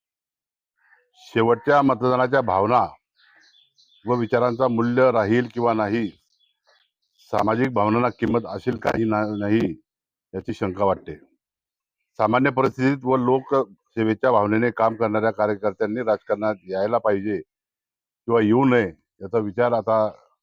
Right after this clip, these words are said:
तरुण सुद्धा करायला लागलेले आहेत आणि म्हणून विधानसभा व लोकसभा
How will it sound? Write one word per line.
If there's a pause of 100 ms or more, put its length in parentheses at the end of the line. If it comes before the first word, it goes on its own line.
(580)
तरुण
सुद्धा
करायला
लागलेले
आहेत (1300)
आणि
म्हणून
विधानसभा
व
लोकसभा